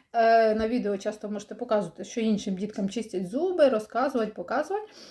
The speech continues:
Це теж може допомогти. Е, звісно, все індивідуально, комусь це працює, а з кимсь потрібно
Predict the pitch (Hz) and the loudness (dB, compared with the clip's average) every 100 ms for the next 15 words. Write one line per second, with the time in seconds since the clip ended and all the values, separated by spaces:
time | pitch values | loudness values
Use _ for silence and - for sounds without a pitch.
0 | - _ _ - 262 254 240 330 311 240 | -20 _ _ 2 2 4 2 2 4 6
1 | 285 269 254 233 226 226 240 - 185 160 | 6 6 4 0 -4 -4 -6 -8 -10 -10
2 | - _ _ _ - 220 202 254 262 214 | -14 _ _ _ -2 0 0 0 0 -2
3 | 202 - 233 226 220 202 202 214 349 403 | -2 0 0 0 -2 -2 0 2 2 2
4 | 247 233 262 262 - - 208 202 208 - | 0 4 4 4 -2 -10 -8 -6 -6 -6
5 | 453 330 262 - 220 214 202 208 202 294 | 0 2 2 0 0 2 2 0 -2 -6
6 | 330 - - 208 262 254 220 | -6 -10 -12 -6 2 4 4